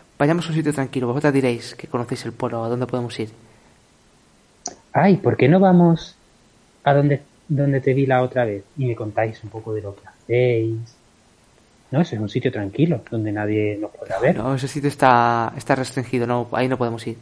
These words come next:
Speaker 1: Ahí habrá que buscar otro.
Speaker 2: Oh, qué aburrido. Pensabas que eras más osado.
Speaker 1: Mm,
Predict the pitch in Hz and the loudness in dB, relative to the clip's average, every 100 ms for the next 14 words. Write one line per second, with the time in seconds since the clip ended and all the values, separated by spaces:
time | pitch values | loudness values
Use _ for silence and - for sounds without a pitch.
0 | - - 123 127 127 127 123 123 113 113 | -18 -8 -4 0 0 -2 -6 -6 -6 -8
1 | - _ _ _ _ _ _ - 117 113 | -16 _ _ _ _ _ _ 2 4 6
2 | 107 98 90 - - 113 107 123 123 101 | 4 2 -2 -8 -4 2 4 4 4 2
3 | 92 95 101 123 127 101 92 - 110 - | -2 -2 2 4 2 0 -4 -6 -4 0
4 | 208 226 147 120 113 110 95 - - 104 | 0 2 0 0 -2 -6 -10 -14 -10 -10
5 | 92 92 - _ _ _ _ _ _ _ | -10 -14 -20 _ _ _ _ _ _ _
6 | _ _ _ _ - 135 | _ _ _ _ -10 -8